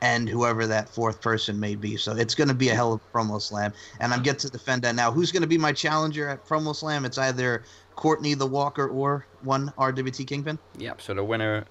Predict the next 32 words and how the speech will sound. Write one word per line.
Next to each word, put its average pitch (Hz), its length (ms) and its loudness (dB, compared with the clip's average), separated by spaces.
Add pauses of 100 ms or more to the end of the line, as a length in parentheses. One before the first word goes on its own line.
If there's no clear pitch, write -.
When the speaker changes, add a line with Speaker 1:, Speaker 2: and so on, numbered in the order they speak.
(140)
Speaker 2:
of, 101 460 -2 (1300)
uh, 92 340 2
Amir 101 520 -2
and 92 460 -4 (140)
the 90 340 -2
Walker 90 340 0
will 87 200 -2
face 87 260 -4
Courtney 104 400 -2
when 101 160 -6
she 98 420 -10
returns. 123 640 -6 (300)
And 92 140 -4
then 92 100 -2
the 92 60 -2
winner 117 240 2
of 90 100 -2
that 110 280 0
will 95 220 -4
join 92 320 -4
the 90 60 -8
Fatal 90 220 0
Four 92 180 0
Way 90 120 0
for - 100 -10
the - 60 -10
Promo 92 280 -4
Championship, 90 560 -6
and 85 140 -8
the 90 80 -4
other 90 140 -6
two 90 320 -8